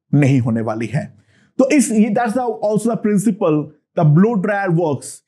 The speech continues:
हीट देता है और नया हवा को फ्लो करवाता है, तो जो moisture है,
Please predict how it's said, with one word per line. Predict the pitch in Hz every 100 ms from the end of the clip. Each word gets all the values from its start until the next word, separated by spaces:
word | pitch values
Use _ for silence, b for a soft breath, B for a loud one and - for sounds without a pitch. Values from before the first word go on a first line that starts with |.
| _ _ -
हीट | 247 240
देता | 208 214 196
है | 170 139 139 b b -
और | 175
नया | 165 180 226
हवा | 180 202 208
को | 214
फ्लो | 202 190 196
करवाता | 196 165 147 139
है, | 139 135 139 _ _ _
तो | 190
जो | 185
moisture | 170 175 190 190 233 190 143
है, | 135 -